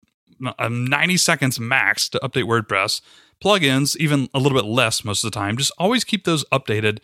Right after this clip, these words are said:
There's almost always security bugs and fixes inside of those updates. So always keep WordPress up to date. And my little tip that I'm gonna conclude with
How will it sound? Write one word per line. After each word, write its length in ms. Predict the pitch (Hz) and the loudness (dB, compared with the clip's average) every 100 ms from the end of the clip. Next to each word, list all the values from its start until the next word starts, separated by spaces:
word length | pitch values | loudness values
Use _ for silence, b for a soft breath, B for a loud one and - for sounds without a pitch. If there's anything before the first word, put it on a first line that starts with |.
| b b b _ | b b b _
There's 160 | 135 139 | -2 2
almost 260 | 170 - - - | 0 0 -6 0
always 480 | 160 170 165 156 - - | 4 4 4 2 -2 -2
security 580 | - 123 - 143 143 | -2 0 2 2 2
bugs 440 | 127 120 120 120 - | 2 2 2 0 -4
and 480 | 120 113 107 107 - | -2 0 0 -2 -6
fixes 680 | - 240 - 110 104 107 - _ _ _ - | 0 2 4 2 0 -2 -4 _ _ _ 0
inside 480 | 139 135 120 107 - | 2 2 2 2 0
of 100 | 113 | -2
those 220 | 104 98 | 0 0
updates. 340 | 110 92 82 | -2 -2 -4
So 100 | - 131 | -4 2
always 180 | 151 156 | 2 2
keep 180 | 175 | 2
WordPress 420 | 139 131 110 110 - - | 2 2 2 0 -4 -6
up 120 | 104 | -4
to 80 | 101 | -4
date. 180 | 90 _ _ _ _ _ _ - - - | -6 _ _ _ _ _ _ -20 -4 0
And 140 | 139 | 2
my 80 | 151 | 2
little 480 | 240 302 285 262 B B B B B B | 4 4 4 0 B B B B B B
tip 300 | - 180 156 - | 2 2 2 -4
that 260 | - - 123 | -12 -10 -2
I'm 120 | 127 | 0
gonna 140 | 147 131 | 0 0
conclude 680 | - 139 - 156 196 220 | -2 -2 -2 2 4 4
with 340 | 107 90 90 | 2 0 -2